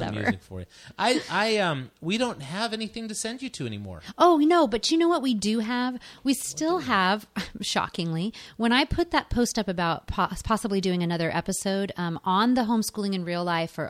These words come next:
Speaker 1: Homeschooling I R L Facebook page, we got a, so much response from that. So jump on over to the Homeschooling I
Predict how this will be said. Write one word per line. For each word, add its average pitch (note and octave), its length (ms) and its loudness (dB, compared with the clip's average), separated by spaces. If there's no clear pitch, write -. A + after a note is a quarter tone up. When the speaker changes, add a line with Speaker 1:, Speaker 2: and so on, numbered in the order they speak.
Speaker 1:
Homeschooling G#3 500 -2
I F3 180 0
R E3+ 140 2
L D#3+ 180 0
Facebook - 680 -4
page, C4 500 0
we F#4 80 0
got D#4+ 160 6
a, G#3+ 40 -2
so - 300 2
much B3 180 2
response G#3+ 440 0
from F3 140 -4
that. - 220 -4
So G#3 300 2
jump D4 300 6
on E4 160 6
over D4 200 4
to B3 100 0
the B3 80 2
Homeschooling A#3 560 2
I G#3 100 2